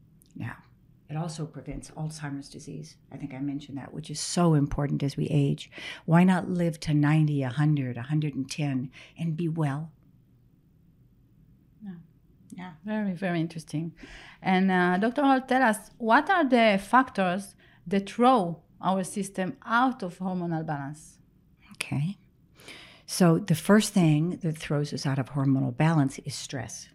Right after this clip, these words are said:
Speaker 2: Stress.
Speaker 1: And stress can be managed. Uh, there are whole conferences on stress that I attend and talk to, probably like you do.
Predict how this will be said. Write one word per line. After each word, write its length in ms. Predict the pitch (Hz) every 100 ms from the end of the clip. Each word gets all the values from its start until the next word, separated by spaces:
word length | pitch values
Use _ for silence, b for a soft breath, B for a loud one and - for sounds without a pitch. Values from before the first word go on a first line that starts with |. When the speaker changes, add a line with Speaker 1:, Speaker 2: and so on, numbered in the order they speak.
| _
Speaker 2:
Stress. 500 | - - 190 175 - - B B B -
Speaker 1:
And 220 | 147 139
stress 300 | - 147 139
can 160 | 175 165
be 100 | 185
managed. 580 | 165 131 151 220 - - -
Uh, 360 | 139 135 135 131 123 -
there 120 | 143
are 40 | 139
whole 320 | 160 156 - _
conferences 580 | - 196 156 151 - 147
on 160 | 135 139
stress 400 | - 147 139 -
that 160 | 139
I 80 | 131
attend 380 | 139 - 139 135
and 140 | 135
talk 220 | - 165 -
to, 140 | 185
probably 440 | 190 175 165 151
like 260 | 147 143 -
you 100 | 160
do. 300 | 143 147 165